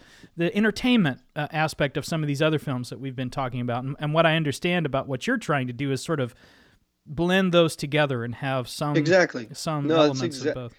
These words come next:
Speaker 2: it's exactly what I'm doing and I'm trying to do. And I, and I, to a degree, I did it with, with Dig, and I was, I was very proud of that accomplishment.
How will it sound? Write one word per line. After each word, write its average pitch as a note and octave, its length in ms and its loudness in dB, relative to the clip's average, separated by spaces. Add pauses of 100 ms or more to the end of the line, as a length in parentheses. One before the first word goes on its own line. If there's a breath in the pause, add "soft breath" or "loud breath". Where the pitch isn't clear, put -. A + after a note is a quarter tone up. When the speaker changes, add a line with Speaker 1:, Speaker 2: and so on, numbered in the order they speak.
Speaker 2:
it's - 100 -6
exactly G#3 460 0
what D3+ 160 2
I'm C3 120 -4
doing D3 260 -2
and C3 120 -4
I'm C3 200 -6
trying D#3+ 380 -2
to B2+ 60 -6
do. B2+ 240 -6
And C3 200 -6
I, C3+ 180 -6
and D3 140 -2
I, C#3 160 -2 (720)
to C4+ 100 -2
a C#4 40 0
degree, F3+ 300 -2
I F3 80 2
did D#3+ 140 -2
it D#3+ 80 -2
with, C3 280 -6
with D3 300 -6
Dig, D#3 240 0
and C3 100 -4
I C3 60 -6
was, C3 200 -6
I C#3+ 120 -4
was C3+ 180 -4
very E3 240 -2
proud C#3 420 0
of A2+ 380 -10
that C3+ 320 -4
accomplishment. A#2+ 720 -14